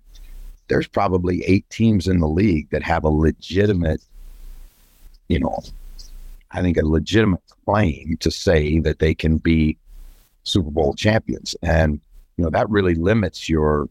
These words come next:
that really limits your options, right? And I, and maybe not eight deep, you know, obviously most of those reside in the A F C. And when you talk about the Eagles, I don't see how the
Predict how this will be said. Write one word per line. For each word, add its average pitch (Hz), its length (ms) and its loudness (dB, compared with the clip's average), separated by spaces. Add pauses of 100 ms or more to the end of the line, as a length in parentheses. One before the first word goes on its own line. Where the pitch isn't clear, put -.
(200)
that 98 160 -2
really 95 380 0
limits 95 360 0
your 73 180 -4
options, - 680 -4
right? 92 320 0
And 85 120 0
I, 95 100 -4
and 107 160 0
maybe 143 280 2
not 120 220 0
eight - 180 -4
deep, 80 200 -6 (260)
you 90 80 -4
know, 90 200 0 (460)
obviously 104 640 0 (520)
most 117 480 0
of 92 160 -2
those 87 400 2
reside 92 600 0
in 90 140 -2
the 87 160 0
A 87 240 2
F - 120 -6
C. 110 300 2 (600)
And 78 420 2 (200)
when 85 300 0
you 85 60 -6
talk 98 240 -2
about 90 200 0
the - 160 -16
Eagles, 104 440 0 (340)
I 101 80 2
don't 98 200 0
see 107 300 0
how 95 240 0
the 85 140 -2